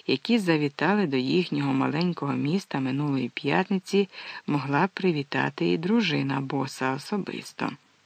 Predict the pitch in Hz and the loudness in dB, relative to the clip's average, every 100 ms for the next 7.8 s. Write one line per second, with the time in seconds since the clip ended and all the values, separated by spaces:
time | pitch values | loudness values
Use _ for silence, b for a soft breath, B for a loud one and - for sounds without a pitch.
0 | _ _ _ - - 254 156 131 131 139 | _ _ _ -10 0 2 2 -2 -6 -4
1 | 127 135 - - B B 175 190 - - | -4 -4 -6 -10 B B 0 0 -2 -6
2 | - 160 - - _ _ _ _ _ _ | -6 -6 -12 -18 _ _ _ _ _ _
3 | _ _ _ _ - _ _ B B B | _ _ _ _ -20 _ _ B B B
4 | - 202 - 247 226 214 - - 254 220 | -2 0 4 6 6 4 2 2 4 4
5 | 208 - - - 196 196 185 175 180 - | 2 0 -2 -2 0 0 0 0 0 0
6 | 170 170 190 - 147 135 143 139 139 - | 0 0 -2 -2 -2 0 -2 0 -4 -4
7 | 143 - 139 135 135 - 139 | -6 -4 -2 -2 -2 -6 -8